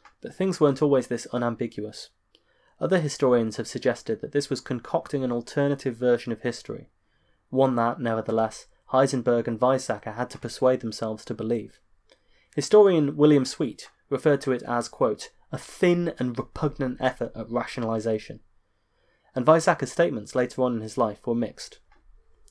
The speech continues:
For example, he admitted in nineteen fifty-seven, quote, "We wanted to know if chain reactions were possible. No matter what we would end up doing with our knowledge, we wanted to know."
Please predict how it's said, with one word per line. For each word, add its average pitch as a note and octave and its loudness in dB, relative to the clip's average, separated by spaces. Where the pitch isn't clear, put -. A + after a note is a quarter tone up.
For D#3 4
example, D#3+ 6
he D3 2
admitted C#3 0
in A2 -2
nineteen A#2+ 0
fifty-seven, A2+ -4
quote, - -2
"We C#3+ 4
wanted D#3+ 2
to D3 -4
know C3+ 2
if A2+ -2
chain B2 0
reactions A2+ -2
were A2 0
possible. A2 -6
No C3 2
matter D3+ 2
what D3 2
we B2+ 0
would A#2 0
end A#2 0
up A2 -4
doing A2+ -2
with A2 -4
our G#2+ -2
knowledge, G2+ -10
we A#2+ 0
wanted B2+ -2
to G#2+ -8
know." G#2+ -6